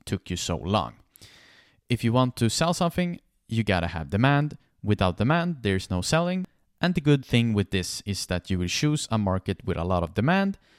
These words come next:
And as a salesperson, we're not trying to create demand. We're trying to channel it. Here are four tips to look for when choosing which market you want to be in.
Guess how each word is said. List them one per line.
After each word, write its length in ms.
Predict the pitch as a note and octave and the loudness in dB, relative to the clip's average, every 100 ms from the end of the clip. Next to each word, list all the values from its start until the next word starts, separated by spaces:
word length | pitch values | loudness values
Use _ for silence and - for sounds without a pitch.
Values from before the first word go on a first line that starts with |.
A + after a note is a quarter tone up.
| _ | _
And 240 | B2+ C#3 D3 | -2 0 0
as 180 | C#3 - | -4 -4
a 40 | |
salesperson, 720 | A#2+ G#2 G2+ - F#2+ - G2 - - | -2 0 0 0 -2 0 -2 -2 0
we're 180 | G2 | 2
not 220 | F#2 E2+ - | 2 0 -2
trying 300 | - F2 E2+ | -4 -4 -4
to 100 | - | -8
create 320 | - D#2 - | -6 -6 -4
demand. 480 | F#2+ A#2 G2+ - - _ _ - | 0 2 0 -4 -14 _ _ -4
We're 140 | G#2 | -2
trying 360 | F#2+ - F2 D2+ | 0 0 -2 -2
to 100 | - | -8
channel 340 | - G2 E2+ | -4 -2 -2
it. 240 | - - - | -6 -10 -20
Here 300 | - D3+ E3+ | -4 0 2
are 100 | A#2+ | 2
four 240 | A2 - G2+ | 2 0 0
tips 400 | - C#3 - - | 0 -2 -2 -6
to 100 | G2+ | -2
look 220 | G#2 - | 0 0
for 220 | G2+ F#2 | 0 0
when 180 | - G#2+ | 0 -2
choosing 480 | - G#2+ G2+ G2+ - | 0 0 0 -2 -4
which 280 | G2+ B2+ - | -2 -2 -2
market 380 | G#2+ G2+ G#2 G2 | 0 0 0 -4
you 80 | F#2 | -4
want 220 | E2+ E2+ | -4 -6
to 80 | E2+ | -8
be 200 | F2+ D2 | -6 -6
in. 200 | E2 G2+ | -6 -8